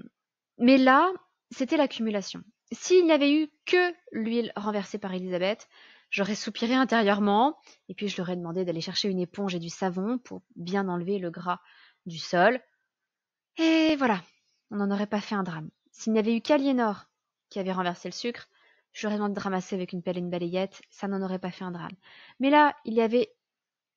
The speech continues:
le, l'huile, plus le sucre, plus, mine de rien, ce poids d'un bébé qu'on porte en porte-bébé depuis déjà deux heures. Euh, celles qui l'ont déjà fait, vous avez peut-être eu, eu l'idée du poids littéral que ça représente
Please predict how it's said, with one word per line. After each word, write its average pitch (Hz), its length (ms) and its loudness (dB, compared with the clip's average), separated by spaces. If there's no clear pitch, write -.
le, 240 260 6
l'huile, 240 460 0
plus 330 240 0
le 247 100 0
sucre, - 400 -8
plus, 302 380 -2
mine 269 160 0
de 277 80 2
rien, 277 340 2
ce - 160 -10
poids 262 440 0
d'un 240 100 -2
bébé 226 360 0
qu'on 208 180 -10
porte - 280 -8
en 196 60 -8
porte-bébé 190 420 -2
depuis 180 220 -8
déjà 180 220 -4
deux 196 260 -6
heures. 214 220 -6
Euh, 175 160 -6
celles 202 220 -6
qui 202 140 -10
l'ont 190 100 -4
déjà 180 200 -4
fait, 208 340 0
vous 190 120 -8
avez 170 240 -8
peut-être 208 460 -6
eu, - 80 -8
eu 196 400 -8
l'idée 220 300 0
du 226 100 -4
poids 277 600 0
littéral 208 600 -6
que 190 100 -14
ça 185 160 -10
représente 196 680 -8